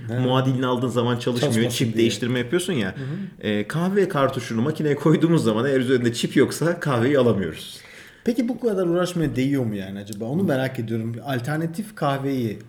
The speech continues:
Speaker 2: Hı hı.
Speaker 1: adamlar alıp kullandıkları zaman.
Speaker 2: Evet.
Speaker 1: Yani bir rekabetçi ortam var demek ki, ya daha ucuzunu yapıyor demek ki alternatif kahveci, ya
Speaker 2: Aynen.
Speaker 1: da daha iyisini yapıyor.
Speaker 2: Hı hı.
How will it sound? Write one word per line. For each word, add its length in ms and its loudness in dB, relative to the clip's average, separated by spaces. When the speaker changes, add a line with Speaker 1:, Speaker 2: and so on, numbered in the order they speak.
Speaker 2:
Hı 60 0
hı. 40 4
Speaker 1:
adamlar 420 2
alıp 300 -6
kullandıkları 680 -4
zaman. 320 -8
Speaker 2:
Evet. 240 -4
Speaker 1:
Yani 160 -8
bir 80 -2
rekabetçi 580 0
ortam 360 0
var 140 -6
demek 240 -4
ki, 80 -4
ya 120 2
daha 200 4
ucuzunu 320 -2
yapıyor 400 -8
demek 260 -8
ki 80 -6
alternatif 440 -10
kahveci, 360 -8
ya 60 -2
Speaker 2:
Aynen. 180 4
Speaker 1:
da 60 0
daha 200 4
iyisini 360 0
yapıyor. 380 -6
Speaker 2:
Hı 40 -2
hı. 240 0